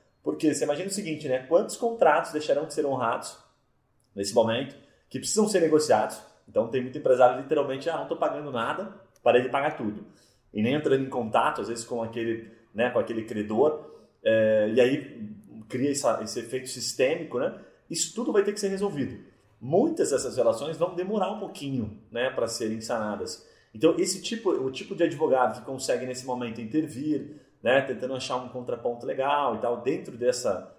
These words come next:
essa esfera de cobrança extrajudicial, judicial, enfim, dependendo do, do, da necessidade, tem uma baita oportunidade, porque vai ser uma demanda muito expressiva. A gente já começa a ver, é, algumas movimentações nesse sentido, sabe?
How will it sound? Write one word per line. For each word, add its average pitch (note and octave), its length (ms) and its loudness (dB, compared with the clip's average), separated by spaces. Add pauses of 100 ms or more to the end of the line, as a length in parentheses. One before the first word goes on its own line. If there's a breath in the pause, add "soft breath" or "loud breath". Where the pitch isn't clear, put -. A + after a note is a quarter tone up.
(100)
essa A2 140 -10
esfera C3 240 4
de - 100 -6
cobrança B2 560 0
extrajudicial, A2+ 800 -2
judicial, A2+ 400 -6
enfim, A2 220 -10
dependendo G#2 520 -10
do, G2 180 -18
do, - 180 -20
da F#2+ 140 -2
necessidade, G#2+ 720 -4 (520 soft breath)
tem F3 180 6
uma F#3 140 6
baita E3+ 240 4
oportunidade, E3 680 0 (360)
porque B2+ 240 -6
vai C#3+ 200 2
ser E3+ 180 -2
uma D#3+ 120 -2
demanda C#3+ 640 -4
muito C#3+ 240 -6
expressiva. G#2+ 560 -2 (200)
A F#2+ 40 -12
gente F#2+ 100 -10
já A#2+ 80 -6
começa B2+ 320 -4
a B2 60 2
ver, C3+ 600 -4
é, A2 160 6
algumas A#2+ 320 2
movimentações B2+ 720 -4
nesse B2+ 200 -8
sentido, D3 360 -6
sabe? - 320 -2